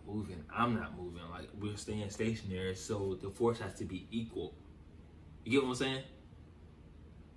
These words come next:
So, if the wall doesn't apply back any type of force, I'm going through it. If the floor doesn't apply, apply back any type of force, I'm going through it. So pretty much the same,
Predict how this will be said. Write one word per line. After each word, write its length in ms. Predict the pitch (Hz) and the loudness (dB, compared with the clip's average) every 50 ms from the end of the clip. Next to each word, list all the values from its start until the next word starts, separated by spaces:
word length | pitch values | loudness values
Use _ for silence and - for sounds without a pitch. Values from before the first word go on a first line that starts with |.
| - - - - - | -18 -18 -18 -14 -2
So, 400 | - 127 127 120 113 95 - - - - - - - - - - - - - - - - - - - - - - - - - - - - - - - - - - - - - | 4 8 8 8 8 8 2 -4 -10 -14 -16 -16 -16 -16 -16 -16 -16 -16 -16 -16 -18 -18 -18 -16 -16 -16 -16 -16 -16 -16 -18 -18 -18 -16 -16 -18 -18 -18 -18 -16 -16 -4 2
if 220 | - 131 123 - | 4 4 8 8
the 80 | 127 120 | 10 10
wall 300 | 123 131 139 147 143 120 | 12 12 12 12 10 10
doesn't 300 | 113 127 135 135 123 120 | 10 8 8 8 8 6
apply 320 | 113 104 104 120 107 107 | 4 4 4 4 4 4
back 220 | 92 104 101 95 - - | 4 2 0 0 0 2
any 160 | 117 123 120 | 2 2 4
type 180 | - 117 92 92 | 4 2 0 0
of 80 | 92 | -2
force, 240 | 90 107 107 101 - - | -2 0 -2 -2 -2 -4
I'm 80 | - | -4
going 280 | - - 113 - - - | 0 2 2 2 2 2
through 140 | - 104 90 | 2 2 2
it. 120 | - - - - - - - - - - - - - - | 0 -4 -10 -14 -16 -16 -16 -16 -16 -16 -16 -18 -8 -6
If 80 | - - | -2 0
the 100 | 113 110 | 0 0
floor 300 | - - 143 139 139 127 | 4 8 10 10 12 10
doesn't 160 | 113 107 107 | 10 8 6
apply, 220 | 104 101 - 113 104 - - | 2 2 4 2 2 2 0
apply 220 | - - 120 113 110 | 0 4 4 6 6
back 160 | 110 104 - | 4 2 0
any 120 | 104 104 95 | -2 -4 -2
type 160 | - 113 90 | -2 -2 -4
of 80 | 95 - | -2 -2
force, 240 | - 104 98 - - | -2 -2 -2 -2 -4
I'm 60 | 110 | -6
going 280 | 110 110 117 110 - - - | -2 0 2 2 2 2 2
through 120 | 107 90 | 0 0
it. 300 | - - - - - - - - - - - - - - - - - - - - - - - - | 0 -2 -8 -12 -12 -14 -16 -16 -16 -16 -16 -16 -16 -16 -16 -16 -18 -18 -18 -18 -18 -18 -16 0
So 120 | - 120 113 | 2 4 6
pretty 220 | - 196 185 165 | 10 12 12 12
much 280 | 160 156 - - - - | 12 10 6 4 0 0
the 80 | - 120 | 2 2
same, 420 | - - 143 147 147 127 113 110 | 4 6 6 6 6 6 4 2